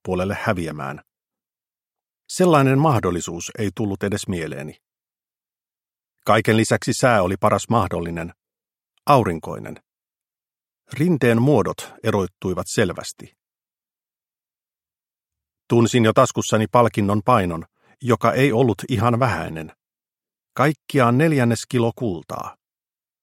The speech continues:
Saamari. Sillähän saisi jo vaikka mitä.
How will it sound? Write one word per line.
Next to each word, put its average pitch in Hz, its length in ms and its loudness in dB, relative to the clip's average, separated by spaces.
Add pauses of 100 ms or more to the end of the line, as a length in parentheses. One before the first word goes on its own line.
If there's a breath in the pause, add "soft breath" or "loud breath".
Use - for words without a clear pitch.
(360)
Saamari. 82 540 -2 (680)
Sillähän 101 440 2
saisi 110 340 2
jo 123 100 4
vaikka 123 280 0
mitä. - 360 -4